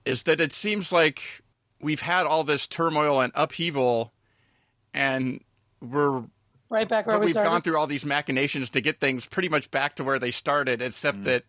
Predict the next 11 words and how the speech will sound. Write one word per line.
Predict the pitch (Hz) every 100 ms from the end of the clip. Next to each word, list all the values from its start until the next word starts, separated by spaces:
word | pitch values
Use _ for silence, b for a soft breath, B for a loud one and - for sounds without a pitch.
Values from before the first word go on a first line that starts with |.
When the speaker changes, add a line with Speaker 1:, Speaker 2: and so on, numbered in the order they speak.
| _ b b _
Speaker 1:
she | - - 180 160
and | 147 127 101
Carrie | - 156 151 135 120
are | 113
now | 117 120 123 117 120
in | - 117 113
the |
top | 110 127 117
leadership | 117 113 107 - 113
instead | 107 101 123 110
of, | 110 98 -